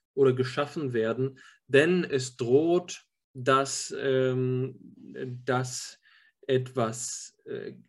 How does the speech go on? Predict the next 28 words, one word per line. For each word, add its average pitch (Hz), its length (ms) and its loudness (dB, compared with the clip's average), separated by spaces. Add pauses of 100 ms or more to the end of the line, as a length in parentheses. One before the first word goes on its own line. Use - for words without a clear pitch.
(180)
geschehe 156 800 6
als 127 260 -4
Folge 143 440 2
davon, 123 680 -4 (540)
was, 123 580 -8
äh, 131 220 -6 (360)
verhängnisvoll 117 800 -2
ist, 110 300 -6
was - 340 -12
ungewünscht 127 880 0
ist. - 380 -12 (840)
Das 131 140 0
ist 180 140 2
aber 170 160 4
keine 165 240 2
Begründung. 127 920 6
Das 131 160 4
ist 139 160 0
eine 139 200 2
Spekulation 139 840 0
über 139 180 0
vermeintliche 127 680 0
Folgen. 117 760 0
Die 120 320 0
Handlungen, 160 840 -2
die 143 260 -2
wir 139 160 4
durchführen, 143 800 -2